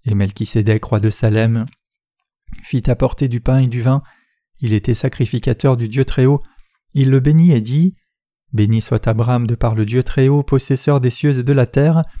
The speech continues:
et béni soit le Dieu Très-Haut qui a livré tes ennemis entre tes mains. »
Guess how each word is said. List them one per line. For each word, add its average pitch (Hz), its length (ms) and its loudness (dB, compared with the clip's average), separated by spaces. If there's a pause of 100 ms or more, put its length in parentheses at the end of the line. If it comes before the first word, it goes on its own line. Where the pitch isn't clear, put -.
(420)
et 123 100 0
béni 107 300 2
soit 123 160 -2
le 107 120 0
Dieu 117 200 -2
Très-Haut 143 360 2
qui - 200 -2
a 117 40 2
livré 135 280 0
tes 123 240 2
ennemis 139 260 4
entre 117 200 0
tes 127 120 0
mains. » 147 240 0